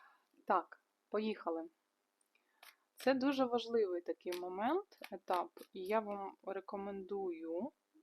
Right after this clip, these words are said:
зробити це як практику на цьому тижні. В принципі, її використовувати в житті, коли ви дослухаєтесь до своїх відчуттів. Тобто от взаємодія з цією, так, якось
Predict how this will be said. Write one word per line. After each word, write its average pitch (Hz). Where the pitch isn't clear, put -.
зробити 180
це -
як 170
практику 202
на 180
цьому 175
тижні. -
В -
принципі, 185
її 170
використовувати 180
в 170
житті, 254
коли 190
ви 240
дослухаєтесь 196
до 190
своїх 190
відчуттів. -
Тобто -
от 165
взаємодія 202
з -
цією, 240
так, -
якось -